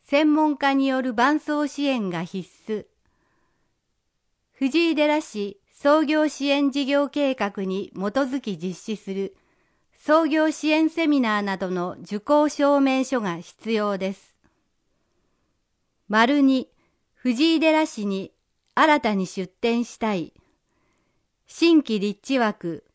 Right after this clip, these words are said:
補助率二分の一。上限五十万円。他市において、開業後一年以上、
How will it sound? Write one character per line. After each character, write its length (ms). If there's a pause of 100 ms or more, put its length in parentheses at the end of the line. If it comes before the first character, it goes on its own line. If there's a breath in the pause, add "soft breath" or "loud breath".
(200)
補 160
助 160
率 440
二 180
分 260
の 120
一。 420 (920)
上 280
限 380 (140)
五 180
十 260
万 300
円。 240 (1300)
他 140
市 200
に 180
お 80
い 100
て、 340 (540)
開 260
業 300
後 340
一 280
年 280
以 80
上、 320